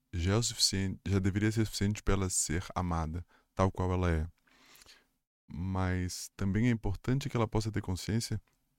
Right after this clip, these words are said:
de que comportamentos, eh, quando ela f-,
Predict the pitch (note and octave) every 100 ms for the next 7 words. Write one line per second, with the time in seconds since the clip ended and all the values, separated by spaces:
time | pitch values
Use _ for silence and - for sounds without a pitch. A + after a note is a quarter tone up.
0 | _ _ _ _ _ - F2+ A#2+ B2+ A#2
1 | A#2+ - F2+ E2 D#2+ - C#3+ - _ _
2 | _ _ _ _ _ - G#2 G2+ G2 F#2+
3 | F#2+ - - G#2 G#2 G2 F#2 - -